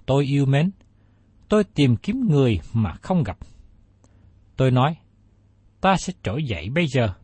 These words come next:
dạo quanh thành, trải qua các đường phố, các ngã ba, đặng tìm người mà lòng tôi yêu dấu. Tôi tìm kiếm người,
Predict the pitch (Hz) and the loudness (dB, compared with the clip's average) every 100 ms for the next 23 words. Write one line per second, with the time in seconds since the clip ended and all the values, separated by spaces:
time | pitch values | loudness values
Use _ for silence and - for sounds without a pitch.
0 | _ _ _ _ 113 117 - 113 165 170 | _ _ _ _ -4 -4 -4 -4 -2 0
1 | - 87 - _ _ _ _ _ - - | -2 -6 -10 _ _ _ _ _ -6 -4
2 | 165 180 185 170 - 233 160 131 80 - | -2 0 0 0 -4 -6 0 0 0 -2
3 | 139 190 _ - _ _ - 233 101 196 | -2 -2 _ -20 _ _ -10 -4 -4 -2
4 | 147 160 160 - - - 110 131 - 147 | 0 0 0 -8 -20 -14 -4 -4 0 2
5 | 135 135 139 135 113 127 123 104 76 - | 4 4 4 4 2 2 2 0 -2 0
6 | 147 151 147 143 139 160 214 _ - _ | 0 2 0 0 0 0 -2 _ -20 _
7 | _ _ _ _ 196 202 - 143 110 165 | _ _ _ _ 2 2 2 2 2 2
8 | 220 180 120 73 | 4 4 4 0